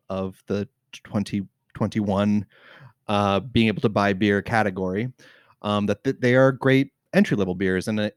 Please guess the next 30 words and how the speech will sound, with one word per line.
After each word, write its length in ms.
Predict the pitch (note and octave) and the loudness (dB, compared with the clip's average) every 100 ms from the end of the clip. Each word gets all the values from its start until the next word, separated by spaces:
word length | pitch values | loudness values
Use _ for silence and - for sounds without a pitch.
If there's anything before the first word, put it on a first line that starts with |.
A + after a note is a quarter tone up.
| - | -8
I 60 | |
think 260 | A#2+ C3+ - - _ _ _ _ _ _ _ _ A2+ | -6 -6 -6 -20 _ _ _ _ _ _ _ _ -6
if, 100 | - _ _ | -6 _ _
if 140 | C3 C3+ | -6 -6
you, 120 | B2 _ _ _ _ _ - | -8 _ _ _ _ _ 0
I 60 | |
don't 160 | D#3+ F#3+ | 2 4
mean 140 | F3+ | 4
to 60 | D#3+ | 2
treat 300 | - - D#3+ | 0 -2 -2
them 100 | F3 E3+ | 0 0
as 140 | F3+ | 0
such, 320 | E3 G3 - - | 0 -2 -4 -2
as 200 | B2 A2+ | -2 0
entry-level, 440 | B2+ D3 C#3+ D3 | 0 0 0 0
because 300 | D3+ B2+ B2+ | -2 0 2
I 60 | G#2+ | 0
think 180 | A2 - | 0 -2
they 100 | G#2+ | -2
should 240 | - A2 | -2 -4
be 120 | G#2 | -6
just 340 | G2 B2 - - A#2 | -4 -6 -6 -8 -4
as 180 | G#2+ | -4
high-minded 680 | - A#2 A2 G#2 A2+ A2+ C3 - | -2 -4 -2 -2 -2 -2 -4 -4
as 200 | G2+ - - | -6 -4 0
any 240 | A2+ A2 | 2 4
other 140 | G#2+ G#2+ | 2 0
style 320 | - G2 G2+ | 0 0 0
of 120 | G2+ | -4
beer. 240 | G2 A2+ | -6 -6